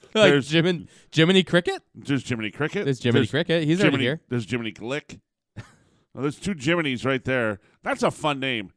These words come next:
Speaker 1: Jiminy is more of
Speaker 2: Jumpin'
Speaker 1: a
Speaker 2: Jiminy.
Speaker 1: <laughs> It's more of a legitimate name than Craden.
Speaker 2: I, I, I agree.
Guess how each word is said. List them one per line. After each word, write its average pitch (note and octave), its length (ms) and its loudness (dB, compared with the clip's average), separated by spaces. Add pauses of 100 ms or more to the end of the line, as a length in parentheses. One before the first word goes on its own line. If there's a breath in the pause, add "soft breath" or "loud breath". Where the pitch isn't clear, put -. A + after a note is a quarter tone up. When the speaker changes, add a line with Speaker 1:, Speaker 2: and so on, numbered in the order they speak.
Speaker 1:
Jiminy F#3+ 440 4
is C#3 180 2
more C3+ 420 2
of B2 240 0
Speaker 2:
Jumpin' F#3+ 520 6
Speaker 1:
a - 20 -
Speaker 2:
Jiminy. F#3 560 4 (120)
Speaker 1:
<laughs> - 140 -6
It's G#3+ 160 0
more A#3 160 4
of A#3+ 60 0
a A#3 40 2
legitimate D#3+ 460 2
name C#3 160 0
than A#2+ 140 -2
Craden. B2 680 -2
Speaker 2:
I, E3 60 0
I, C3+ 240 -4
I F2+ 140 -6
agree. G3 440 -6